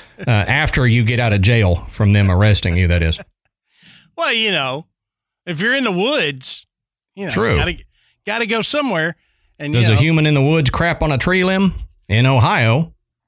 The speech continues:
Speaker 2: Well, you know, I mean, you know, you, you gotta, you gotta cop a squat out in the woods. You know, uh, you're, you're pretty vulnerable.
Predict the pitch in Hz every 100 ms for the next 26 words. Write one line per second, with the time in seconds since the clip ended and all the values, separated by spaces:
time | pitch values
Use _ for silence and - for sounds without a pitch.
0 | _ _ _ - 302 269 269 269 320 302
1 | 269 254 240 233 214 165 190 - _ _
2 | _ _ _ _ _ _ _ _ _ 196
3 | 202 240 311 254 175 220 320 339 - 285
4 | 220 - - 240 233 233 185 175 170 233
5 | 220 175 143 180 170 170 175 147 185 185
6 | - 185 175 - 254 254 143 202 254 240
7 | 190 151 147 151